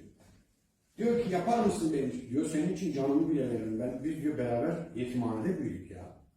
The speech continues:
"Tamam," diyor o zaman. "Benim," diyor, "çok önemli bir sıkıntım var." "Nedir?" Diyor, "Biliyorsun bende çok para var."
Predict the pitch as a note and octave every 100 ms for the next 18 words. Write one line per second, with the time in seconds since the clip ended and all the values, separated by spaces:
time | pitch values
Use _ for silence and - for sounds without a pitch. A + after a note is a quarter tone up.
0 | - F3+ C4 C4 D3 A2+ - G2+ G2+ -
1 | - - _ _ _ _ - F3+ G#3 F3+
2 | F#3 F3+ G#3 F3+ E3 D#3 D#3 - - -
3 | C#3 C#3+ A#2+ - E3+ F#3+ E3 - - -
4 | _ - D3 D3+ D#3+ F3 D3+ C3 A#2+ B2
5 | B2 - - A#2 A2 G2+